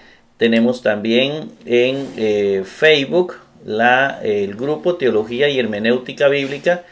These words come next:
con énfasis en gramática griega. Es un grupo,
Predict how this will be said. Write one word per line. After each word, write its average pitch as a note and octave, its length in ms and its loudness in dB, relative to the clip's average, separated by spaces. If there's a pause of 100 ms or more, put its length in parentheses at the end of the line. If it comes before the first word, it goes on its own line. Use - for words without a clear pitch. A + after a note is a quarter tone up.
(320)
con C3 160 2
énfasis F3 500 0
en B2+ 160 -2
gramática A2+ 600 0
griega. F#2 480 -10 (440)
Es - 260 -6
un C3 720 -4 (180)
grupo, E3+ 640 0